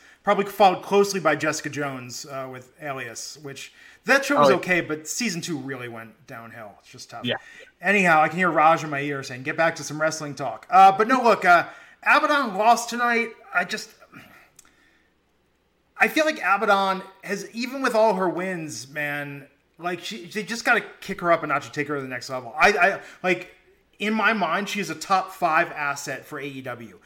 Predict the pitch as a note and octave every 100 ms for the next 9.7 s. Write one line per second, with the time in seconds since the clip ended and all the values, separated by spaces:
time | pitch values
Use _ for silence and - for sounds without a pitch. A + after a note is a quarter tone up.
0 | - - F3 F#3+ G3 F#3+ F#3 F3+ E3+ D#3+
1 | F3 E3+ E3+ C#3+ C#3+ E3+ G#3+ F3+ D#3+ D#3+
2 | D#3+ E3+ D#3+ - - - D3+ F#3+ G#3 D#3+
3 | F#3 F#3 - D#3+ E3 E3+ D3 C3+ - F#3+
4 | D#3+ D#3 E3 D#3 A#2+ D3 E3+ G3 G#3+ G3+
5 | _ _ _ F3 F3 E3+ E3 E3 C#3+ -
6 | _ _ F#3+ A3+ C#4 C4+ A#3 A#3+ A3+ A3
7 | E3+ F3 F#3 F#3+ G3 F#3 F3+ F3 E3 D3
8 | D#3+ D3+ D3+ D3 F3 F#3 F3+ E3 D3+ E3
9 | D#3 D3+ C3+ A#2+ C#3 G#2+ -